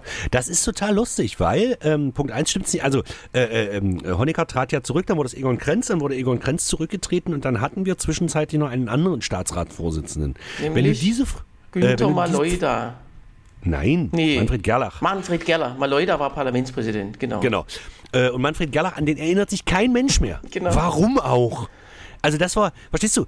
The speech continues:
Speaker 1: das war ein Amt, was unwichtiger und uninteressanter ist
Speaker 2: Ja.
Speaker 1: als das Amt des Bundestagspräsidenten.
Speaker 2: Aber er war tatsächlich auch, äh, ähm, äh, es gab eine, einen Tag, wo er richtig groß war, nämlich,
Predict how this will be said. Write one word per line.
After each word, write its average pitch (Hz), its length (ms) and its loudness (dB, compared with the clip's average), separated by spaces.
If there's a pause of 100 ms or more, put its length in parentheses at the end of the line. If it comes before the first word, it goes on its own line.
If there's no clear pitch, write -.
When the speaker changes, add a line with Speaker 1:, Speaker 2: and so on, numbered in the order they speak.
Speaker 1:
das - 180 -2
war 165 80 4
ein 190 140 -4
Amt, 220 280 0
was 170 260 -2
unwichtiger 254 800 2
und 175 100 4
uninteressanter 185 880 2
ist 175 200 0
Speaker 2:
Ja. 160 60 -4 (180)
Speaker 1:
als 151 160 0
das 165 140 0
Amt 196 300 0
des 156 120 0
Bundestagspräsidenten. 101 1300 0 (100)
Speaker 2:
Aber 160 340 0
er 156 200 -2
war 185 220 0
tatsächlich 180 560 -2
auch, - 280 -4
äh, 165 280 0 (360)
ähm, 165 360 -2
äh, 147 240 -2
es 139 140 -8
gab 170 220 -2
eine, 214 460 0
einen 214 280 0
Tag, 196 280 -2
wo 180 80 -2
er 170 160 0
richtig 190 300 -8
groß 165 340 -2
war, 160 180 0
nämlich, 180 480 -2